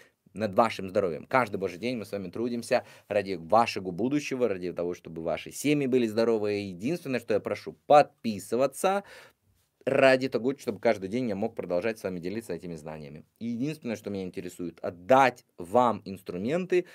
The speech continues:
ради вашего здоровья и долголетия. А, скажите, сколько можно, а, яблок в день?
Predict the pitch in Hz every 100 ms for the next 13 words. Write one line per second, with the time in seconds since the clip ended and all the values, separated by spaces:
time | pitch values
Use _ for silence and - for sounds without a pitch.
0 | - - 104 127 107 90 107 95 87 80
1 | 85 104 85 82 85 85 - - - _
2 | - - - - - 101 - 165 147 123
3 | - 165 165 131 143 131 127 120 - 95
4 | 90 120 123 117 92 87 87 73